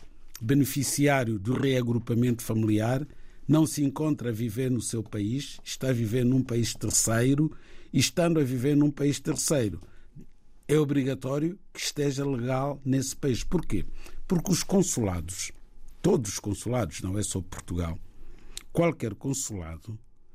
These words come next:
não está autorizado a conceder visto para o país do consulado a um cidadão que,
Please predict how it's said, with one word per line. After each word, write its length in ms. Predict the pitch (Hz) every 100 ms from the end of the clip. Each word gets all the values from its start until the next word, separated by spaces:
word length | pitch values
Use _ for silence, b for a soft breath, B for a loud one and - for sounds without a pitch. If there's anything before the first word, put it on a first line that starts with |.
| - - -
não 180 | 156 190
está 340 | 170 - 127
autorizado 1040 | 110 131 170 135 107 110 92 82 87 113 113 - - - - -
a 100 | -
conceder 720 | 131 151 143 - 113 127 107 92
visto 800 | 95 92 143 135 - - 185 240 - - - - - - - - - - -
para 500 | 143 135 104 92 - - - - - - - -
o 160 | - 135
país 840 | - 143 143 147 131 110 - - - - - - -
do 280 | 120 156 139
consulado 920 | 151 143 135 117 92 87 78 107 127 - - - - - - - - -
a 120 | -
um 180 | 175 208
cidadão 800 | - 165 120 110 107 107 135 160 - - - - - - - - - - - - - - - - - -
que, 400 | - 185 190